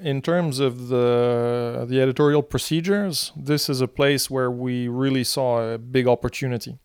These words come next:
Uh, so, so, uh, we, uh, um, we thought that, uh, although other fields of science have already experimented with open refereeing, this is something which was almost non-existent in, uh,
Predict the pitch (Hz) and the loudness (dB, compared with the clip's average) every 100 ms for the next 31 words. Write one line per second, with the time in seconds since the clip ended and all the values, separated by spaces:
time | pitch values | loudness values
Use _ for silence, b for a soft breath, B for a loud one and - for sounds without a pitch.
0 | _ 120 117 113 120 107 - 117 - - | _ -10 -8 -8 -10 -12 -12 -14 -12 -12
1 | 57 57 - 50 50 50 50 50 50 123 | -12 -12 -12 -12 -12 -12 -12 -12 -12 -10
2 | 117 117 113 110 - b b b b b | -10 -10 -10 -12 -14 b b b b b
3 | - 120 104 101 - 120 62 - - - | -12 -8 -8 -8 -10 -10 -12 -14 -14 -16
4 | - _ 127 120 - 127 127 123 117 113 | -16 _ -6 -2 2 4 4 0 -2 -2
5 | - 127 117 117 113 135 123 127 123 135 | -6 -2 0 -2 -2 -2 2 4 4 4
6 | 143 135 147 139 127 117 - 139 135 120 | 4 2 2 2 0 -4 2 4 4 0
7 | 110 123 120 120 123 123 117 - 127 120 | -2 -4 2 4 4 2 -2 -4 -2 -2
8 | 127 143 151 147 127 117 - 135 131 120 | -2 0 -2 -2 -4 -4 -4 -4 -2 -2
9 | 117 - 139 160 160 127 120 127 143 131 | -4 -4 -4 -2 -2 -4 -6 -4 -2 -2
10 | 131 120 117 - 120 110 - - 131 139 | -4 -6 -6 -6 -6 -4 -6 -2 0 2
11 | 127 - 135 135 127 135 139 - 113 110 | 0 0 2 2 2 0 -2 -4 -8 -10
12 | - 131 120 117 117 | -14 -12 -10 -8 -8